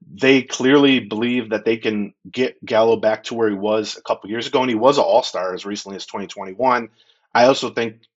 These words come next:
like we just talked about, they view him as a, a amazing defender, not only in left and right, but someone who can play a decent center field, although that's less needed now that they brought in Michael Taylor. And I think he's gonna play quite a bit of first base.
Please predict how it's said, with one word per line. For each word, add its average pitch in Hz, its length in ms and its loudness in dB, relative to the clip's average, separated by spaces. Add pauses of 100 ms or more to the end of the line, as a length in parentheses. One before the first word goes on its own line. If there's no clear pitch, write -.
(120)
like 110 160 -4
we 107 60 -4
just 104 180 -10
talked 120 240 -2
about, 101 160 -4
they 135 160 2
view 123 240 -2
him 123 260 -6
as 104 240 -6
a, 95 280 -6
a 101 340 -8
amazing 117 760 2
defender, 113 520 0
not 107 200 6
only 226 200 2
in 202 80 -2
left 202 280 0
and 196 140 -4
right, 127 300 4 (340)
but 107 100 -6
someone 113 260 0
who 110 80 2
can 95 180 -6
play 113 500 2
a 101 80 -6
decent 110 400 -4
center 135 260 0
field, 131 360 2
although 101 180 -2
that's 98 220 -6
less 107 240 0
needed 107 340 -2 (300)
now 110 100 0
that 104 140 -4
they 95 100 0
brought 104 220 4
in 98 80 -2
Michael 98 240 -4
Taylor. 131 320 2
And 107 320 -2
I 107 100 -4
think 113 240 -6
he's 110 160 -6
gonna 107 160 -2
play 107 180 -2
quite - 240 0
a 98 60 -2
bit 104 140 4
of - 100 -6
first 107 240 -4
base. 151 240 4